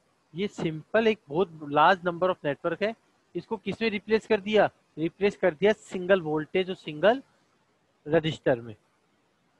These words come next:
Clear है? जो आपस में series में current होगी। अब ये जो voltage है ये क्या है? Open circuit voltage। और जो आरटीएच है ये क्या है? Open circuit equivalent resistance जो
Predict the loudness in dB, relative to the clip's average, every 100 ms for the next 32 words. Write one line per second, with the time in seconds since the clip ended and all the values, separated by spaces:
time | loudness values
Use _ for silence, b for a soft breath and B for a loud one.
0 | _ _ _ 0 4 4 2 2 2 2
1 | -2 -4 -2 -2 -2 -6 -6 -6 -10 -10
2 | -12 -14 _ -6 -2 -2 -2 -2 -4 0
3 | 0 4 2 2 -2 0 2 4 2 -2
4 | _ -8 -6 -6 -4 -4 -4 -2 -4 -2
5 | -6 -6 _ _ -8 0 4 4 2 0
6 | 2 2 0 -2 -2 0 2 2 -4 _
7 | _ _ -8 -8 _ _ _ 0 0 -4
8 | -4 -2 -6 -6 -8 -8 -6 -6 -8 -16
9 | _ -4 -4 -6